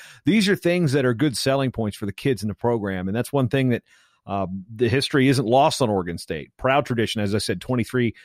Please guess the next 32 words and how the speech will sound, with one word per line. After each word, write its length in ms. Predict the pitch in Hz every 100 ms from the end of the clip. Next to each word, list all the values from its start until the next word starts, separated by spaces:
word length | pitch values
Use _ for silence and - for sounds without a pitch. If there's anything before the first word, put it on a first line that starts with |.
| _ _
uh, 100 | 98
Pac-twelve 500 | - 113 - 120 107
championships. 760 | - 123 120 110 95 90 80 98
And 100 | 107
that's 140 | -
something 260 | 120 - 110
I 80 |
think 220 | 104 113 - - - -
Chris 240 | 156 151
can 140 | 147 131
sell 280 | 147 139
to 80 | 123
the 120 | 113
older 200 | 120 135
coaches. 460 | 139 147 143 156 -
He 100 | 131
can 160 | 117 104
sell, 460 | - 123 113 104 _ _ _
you 120 | 107
know, 80 | 95
his 240 | 85 139 123
reputation 800 | 127 120 - 127 123 - 123
as, 260 | 95 98 95
as 160 | 104 95
a 60 |
competitor 460 | - 92 131 127 107
to 60 |
the 80 | 92
younger 280 | 107 131 135
coaches. 420 | 139 135 - 123
And 160 | 123 127
then 180 | 131